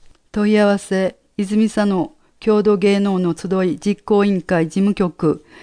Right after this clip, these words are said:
電話四六九の三一三一。泉佐野市、にかほ市、歴史文化交流事業参加募集。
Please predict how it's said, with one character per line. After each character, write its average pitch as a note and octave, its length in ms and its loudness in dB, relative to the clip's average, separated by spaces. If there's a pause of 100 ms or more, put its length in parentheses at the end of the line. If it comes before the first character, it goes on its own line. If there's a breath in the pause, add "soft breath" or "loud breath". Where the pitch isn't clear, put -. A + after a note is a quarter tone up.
(180 loud breath)
電 G3+ 240 2
話 G3+ 300 0 (480 loud breath)
四 G3 200 2
六 G3+ 240 2
九 G3 220 2
の F3 280 2
三 G3 320 0
一 G3 180 -2
三 F#3 320 2
一。 - 400 -4 (3000 soft breath)
泉 A3 280 -2
佐 A3 140 -2
野 G#3+ 120 -2
市、 F#3 280 -6
に F#3 140 -6
か G3+ 140 -4
ほ G#3 100 -4
市、 - 320 -10
歴 F#3 260 -6
史 G#3+ 160 -6
文 G3 220 -4
化 F3+ 220 -4
交 A3 180 0
流 G#3 180 0
事 F3 160 -6
業 F3+ 260 -2
参 F#3+ 340 -4
加 F#3+ 140 -2
募 G3 120 -2
集。 F3 300 -8